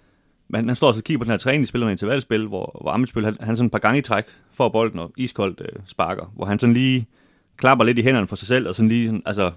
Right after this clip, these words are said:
lige, lige anerkender, det, det er godt lavet, det der, ikke? Og han, han har selvfølgelig også, øh, man kan sige, de samme gener, og han, han ved ligesom, han kan godt sætte sig ind i sådan en angribers situation og sådan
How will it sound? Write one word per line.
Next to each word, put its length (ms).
lige, 220
lige 220
anerkender, 440
det, 100
det 140
er 40
godt 160
lavet, 220
det 80
der, 40
ikke? 140
Og 60
han, 140
han 120
har 80
selvfølgelig 340
også, 200
øh, 120
man 80
kan 100
sige, 120
de 60
samme 320
gener, 260
og 40
han, 160
han 140
ved 160
ligesom, 220
han 80
kan 100
godt 140
sætte 120
sig 80
ind 80
i 60
sådan 160
en 100
angribers 280
situation 480
og 60
sådan 40